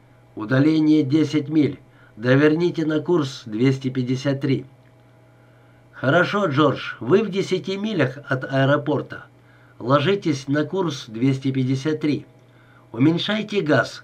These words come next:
и начинайте снижаться до тысячи футов. Джанет, распорядитесь, чтобы пассажиры приняли меры предосторожности. И никаких ответов по радио,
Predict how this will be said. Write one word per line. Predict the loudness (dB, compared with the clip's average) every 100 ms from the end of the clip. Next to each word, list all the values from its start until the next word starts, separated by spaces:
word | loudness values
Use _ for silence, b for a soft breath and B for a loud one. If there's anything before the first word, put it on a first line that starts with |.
| -12
и | -2
начинайте | 0 0 -2 -4 -4 -2
снижаться | -6 -4 -4 -2 -4 -4
до | -6 -4
тысячи | -2 -2 -4 -4 -4
футов. | -4 -6 -8 -18 _ _ _ b b b b b b b b b b -14
Джанет, | -2 0 2 0 0
распорядитесь, | 0 0 0 0 0 -4 -4 -6 -6
чтобы | -10 -4 0 0
пассажиры | 0 -2 -2 0 0 0 -2 -4
приняли | 0 2 2 -2
меры | 0 0 0
предосторожности. | -2 -2 -2 -2 -2 -2 -4 -8 -18 -20 -20 -20 _ b b b b
И | -4
никаких | -4 -2 -2 -2 -4 -4
ответов | -4 -2 -2 -2 -2
по | 0
радио, | 2 0 -2 -6